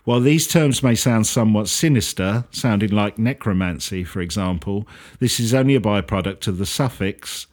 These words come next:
mancy, which descends from the Greek mantia, to divine, but there is nothing sinister about it. So Nicholas's paper goes on to look at why online communities engaged in creating tulpas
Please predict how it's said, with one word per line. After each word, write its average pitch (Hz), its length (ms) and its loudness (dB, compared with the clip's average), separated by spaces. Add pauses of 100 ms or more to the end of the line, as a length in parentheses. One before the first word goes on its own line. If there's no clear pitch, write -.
(160)
mancy, 101 680 -2 (340)
which 104 220 -2
descends 117 400 0
from 98 220 -2
the 98 60 0
Greek 120 480 -4
mantia, 101 760 -2 (400)
to - 120 -6
divine, 101 640 0 (420)
but 107 120 -4
there 110 120 4
is 104 120 2
nothing 104 320 0
sinister 87 520 -4
about 73 380 -10
it. - 120 -14 (1500)
So - 140 2
Nicholas's 165 540 2
paper 131 420 2
goes 117 400 2
on 107 460 2 (760)
to 117 420 4
look 139 320 4
at 139 80 2
why 123 360 2
online 117 360 4
communities 110 760 0
engaged 101 460 -2
in 92 100 -4
creating 95 480 -4
tulpas 98 760 -2